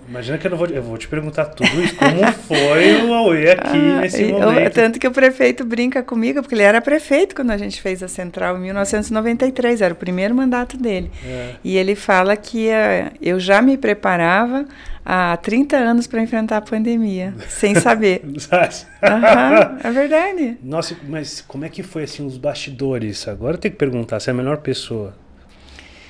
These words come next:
Speaker 2: Ai, são muitas emoções,
Speaker 1: Sim.
Speaker 2: né? É,
Speaker 1: Que foi um
Speaker 2: é,
Speaker 1: impacto do nada.
Speaker 2: Foi, foi. Eu digo assim, ó, Daniel,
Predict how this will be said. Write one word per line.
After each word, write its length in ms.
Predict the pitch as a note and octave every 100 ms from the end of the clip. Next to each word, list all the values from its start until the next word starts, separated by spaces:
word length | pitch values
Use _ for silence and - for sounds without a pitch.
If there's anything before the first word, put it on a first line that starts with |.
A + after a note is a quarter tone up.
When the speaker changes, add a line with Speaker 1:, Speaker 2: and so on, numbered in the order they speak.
| - - - - - - _ - - _ _
Speaker 2:
Ai, 320 | E4+ C4 G#3 F3+
são 680 | - G3 F#3+ D#4+ A#4+ A#4 C4 A#3
muitas 400 | G#3+ C#4 F#4 F#4
emoções, 600 | A4 A4+ - G#3+ E3+ -
Speaker 1:
Sim. 460 | - - - C3
Speaker 2:
né? 400 | - F3+ G3 C4 C4+ - -
É, 420 | E3 F3 E3 E3+ D#3+ E3+ -
Speaker 1:
Que 80 | A2+
foi 140 | -
um 40 | A#2+
Speaker 2:
é, 20 |
Speaker 1:
impacto 440 | - B2+ C#3 -
do 100 | F#3
nada. 520 | G#3+ G3 D3+ C3 G#2 G2
Speaker 2:
Foi, 680 | - A3 G3 F#3 E3 D#3
foi. 400 | D#3 - F3 D3+ F3+
Eu 140 | G#3
digo 220 | A3 B3+
assim, 460 | D#4 D#4+ - C4+ A#3+
ó, 180 | E3 D3+
Daniel, 420 | E3+ D#3+ -